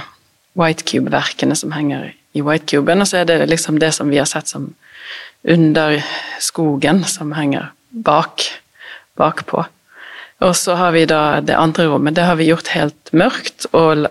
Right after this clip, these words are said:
s-, eh, fokusert på videoverk, at det er de som er, står sentralt. For det er veldig sjeldent i høstutstillingen at video er så fremtredende. Det blir som regel bare plassert i et kinoprogram i siden som,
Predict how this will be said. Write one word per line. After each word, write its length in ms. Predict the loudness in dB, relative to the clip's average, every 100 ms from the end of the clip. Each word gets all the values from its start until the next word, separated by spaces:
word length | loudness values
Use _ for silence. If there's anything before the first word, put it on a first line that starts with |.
| -4
s-, 180 | -8 -6 -2
eh, 220 | 0 0
fokusert 600 | 0 -4 -4 -2 -2 -4 -6
på 100 | -2 0 0 2
videoverk, 920 | 2 2 0 0 0 0 -4 -10 -6 -6
at 120 | 0
det 120 | 0
er 80 | 4
de 80 | 2
som 220 | 2 -2
er, 140 | -2 -2
står 340 | -4 -2 -2 -2
sentralt. 640 | -6 -2 0 2 -2 -12 -16 -20 -20 -20 -20 -4
For 120 | 0
det 80 | 2
er 80 | 2
veldig 220 | 2 0
sjeldent 500 | 0 -2 -2 -2 -2
i 80 | 0
høstutstillingen 880 | -2 -4 -8 -8 -6 -4 -4 -4 -6 _ _ _ _ _ _ _ _ -4
at 160 | -2 4
video 480 | 4 4 2 0 -2 -8 -18 -4
er 100 | -2
så 140 | -2 -2
fremtredende. 800 | 0 0 0 -2 -2 0 2 2
Det 120 | 2
blir 100 | 0
som 160 | -2 -2
regel 300 | 0 2 2
bare 160 | 0 0
plassert 520 | -2 -2 -4 -4 -4
i 40 |
et 80 | -2
kinoprogram 760 | 2 2 2 -2 -2 0 0 -2 _ _ _ -20 -20 -18 -6 -2
i 20 |
siden 500 | -2 -2 -4 0 0 0
som, 300 | 2 2